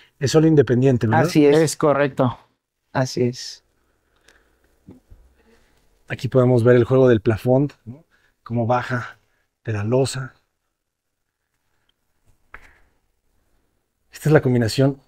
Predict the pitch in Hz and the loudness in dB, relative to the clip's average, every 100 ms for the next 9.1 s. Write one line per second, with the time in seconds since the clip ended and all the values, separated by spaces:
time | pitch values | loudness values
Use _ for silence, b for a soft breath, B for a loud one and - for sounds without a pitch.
0 | _ B B B 117 113 117 117 117 135 | _ B B B -8 -8 -6 -4 0 0
1 | 123 - _ _ _ _ - 113 113 143 | 0 -4 _ _ _ _ -2 -2 0 0
2 | 139 139 131 131 127 107 - - _ _ | 0 -2 0 2 0 -2 -10 -16 _ _
3 | _ _ _ _ _ 110 113 110 113 107 | _ _ _ _ _ -10 -6 -4 -4 -2
4 | 104 98 98 104 147 139 98 - 110 - | -4 -4 -10 -10 -10 -8 -10 -6 -4 0
5 | 127 113 117 120 107 - _ b b b | 0 2 2 2 0 -6 _ b b b
6 | - 117 - 107 107 127 120 120 113 113 | -10 -8 -6 -4 -2 -2 -2 -2 0 -2
7 | 107 110 - 110 104 - 107 - 110 107 | -4 -10 -8 -6 -8 -10 -12 -8 -6 -6
8 | - 120 123 127 107 110 98 127 131 156 | -6 -4 -2 -4 -4 -8 -4 0 0 0
9 | 196 | -6